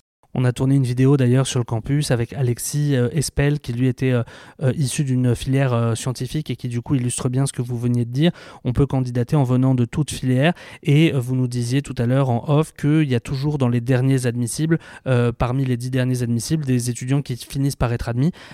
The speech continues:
parce que les épreuves orales font que les cartes sont, euh, rebattues. Et, euh, c-, donc, euh, ce que disait Denis, ne vous censurez pas, ne vous mettez pas des bâtons dans les roues,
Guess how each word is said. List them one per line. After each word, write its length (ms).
parce 220
que 80
les 220
épreuves 260
orales 300
font 240
que 120
les 200
cartes 260
sont, 240
euh, 140
rebattues. 500
Et, 300
euh, 140
c-, 300
donc, 320
euh, 200
ce 120
que 80
disait 240
Denis, 260
ne 100
vous 160
censurez 480
pas, 200
ne 80
vous 140
mettez 220
pas 140
des 100
bâtons 260
dans 120
les 100
roues, 160